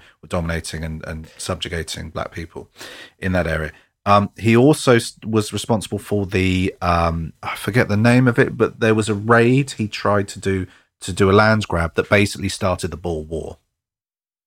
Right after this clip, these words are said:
So <laughs> he is, uh, as I said, he is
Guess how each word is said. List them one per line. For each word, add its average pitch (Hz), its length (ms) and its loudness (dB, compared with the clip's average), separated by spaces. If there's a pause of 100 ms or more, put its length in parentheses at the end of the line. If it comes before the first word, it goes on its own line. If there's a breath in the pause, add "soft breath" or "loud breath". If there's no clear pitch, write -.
(520 soft breath)
So 101 200 2
<laughs> - 20 4
he - 300 4
is, - 180 0 (520 loud breath)
uh, 107 180 2
as 135 200 4
I 135 40 -6
said, 117 200 2
he 110 140 4
is - 140 0